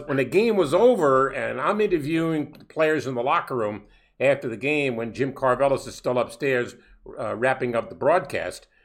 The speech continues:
and, uh, I come to you for an interview, and you had, you still had the gloves on, and the white, uh, I guess, gauze that you wore,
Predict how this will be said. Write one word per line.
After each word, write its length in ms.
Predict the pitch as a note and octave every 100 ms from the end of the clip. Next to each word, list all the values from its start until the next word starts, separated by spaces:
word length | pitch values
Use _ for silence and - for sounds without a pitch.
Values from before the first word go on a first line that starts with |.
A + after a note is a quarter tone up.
| _ _ _ _
and, 520 | - A2 A#2 A#2 A2 - _ _ _ _
uh, 180 | A#2+ A2 A#2
I 100 | D#3
come 280 | - E3 -
to 120 | C3+
you 160 | D#3+ F#3
for 120 | B2+
an 80 | B2
interview, 560 | F#3 F#3 A#2+ A#2+ B2
and 580 | B2+ A#2 A2 A2+ A2+ G#2 _ _ _ _ - - -
you 280 | A2 C3 B2
had, 380 | C#3 D#3+ E3 -
you 60 |
still 180 | - F#3
had 120 | D#3
the 60 | B2
gloves 340 | C#3 F#3 D#3+
on, 300 | C#3 B2+ C3 B2
and 320 | B2 A#2 A#2
the 80 | A2
white, 540 | G#2 B2 F3 F3 -
uh, 320 | C3+ B2 A#2+ A#2
I 80 | A#2+
guess, 200 | A2 E3+
gauze 580 | - C#3 D3 B2 G#2+ - _ _ _
that 220 | A2+ A2
you 80 | B2
wore, 480 | A2 A#2 A2+ G#2+ -